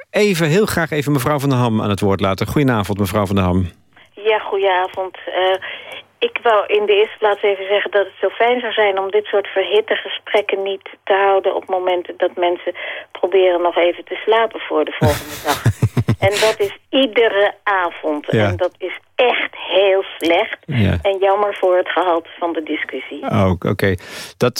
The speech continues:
Speaker 1: dat
Speaker 2: Ja,
Speaker 1: is gezegd,
Speaker 2: oké.
Speaker 1: maar
Speaker 2: Wilt u er alsjeblieft eens iets mee doen?
Speaker 1: Nou, we houden er sowieso mee op, op één januari, dus, eh
Speaker 2: Oh.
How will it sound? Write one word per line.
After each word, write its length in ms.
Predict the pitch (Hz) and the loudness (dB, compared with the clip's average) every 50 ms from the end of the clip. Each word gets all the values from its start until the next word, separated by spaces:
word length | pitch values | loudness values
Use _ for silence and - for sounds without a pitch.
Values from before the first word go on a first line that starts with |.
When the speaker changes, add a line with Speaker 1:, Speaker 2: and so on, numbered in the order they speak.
| 139 123 | -4 0
Speaker 1:
dat 180 | - 147 139 - | 2 2 4 4
Speaker 2:
Ja, 60 | 143 | 2
Speaker 1:
is 60 | - | 2
gezegd, 260 | - 220 - 147 135 - | 2 2 2 4 4 4
Speaker 2:
oké. 80 | 156 | 4
Speaker 1:
maar 600 | 147 139 - - 214 - - 175 143 185 165 180 208 | 2 0 -2 -2 -2 -2 0 -2 -2 -2 -4 0 2
Speaker 2:
Wilt 180 | 233 240 240 | 0 2 2
u 60 | 254 233 254 240 | -2 -2 0 0
er 140 | 220 226 - | 2 2 0
alsjeblieft 500 | 226 214 - - - 214 226 214 - - | -2 -4 -4 -8 -6 -6 -6 -4 -4 -6
eens 100 | 220 - | -6 -6
iets 200 | 196 196 208 - | -6 -8 -10 -6
mee 180 | - 208 208 202 | -2 0 0 2
doen? 220 | 190 202 185 190 208 | 2 2 0 2 2
Speaker 1:
Nou, 280 | - 131 135 139 143 143 | 2 2 2 2 2 2
we 60 | 151 | 0
houden 300 | 143 135 139 147 147 139 | 0 2 2 0 2 0
er 80 | 135 120 | 0 0
sowieso 360 | 147 139 139 123 127 139 143 | 2 2 2 2 2 2 2
mee 180 | 147 139 123 | 2 2 2
op, 120 | 117 107 - | 0 0 -2
op 120 | 110 - | -2 0
één 100 | 120 110 | 2 2
januari, 520 | 107 107 104 107 104 107 101 98 92 98 90 | 2 2 2 2 2 2 0 0 0 0 0
dus, 260 | 98 101 - - - | 0 0 0 0 0
eh 180 | 107 101 101 | 2 2 2
Speaker 2:
Oh. 280 | 98 92 87 - - | 0 0 -4 -6 -10